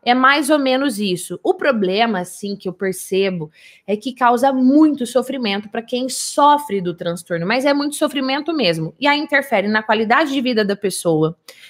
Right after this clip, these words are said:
interfere na relação familiar, na vida amorosa, na relação social. Todos os relacionamentos da pessoa ficam afetados. E, óbvio, influencia na vida profissional, na carreira. Então,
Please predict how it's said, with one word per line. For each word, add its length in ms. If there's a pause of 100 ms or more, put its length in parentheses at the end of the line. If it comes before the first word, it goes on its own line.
(100)
interfere 560
na 140
relação 580
familiar, 800
na 160
vida 220
amorosa, 560
na 80
relação 520
social. 720 (320)
Todos 260
os 140
relacionamentos 800
da 80
pessoa 360
ficam 480
afetados. 880 (420)
E, 120
óbvio, 560 (260)
influencia 920 (300)
na 260
vida 180
profissional, 600
na 140
carreira. 580
Então, 400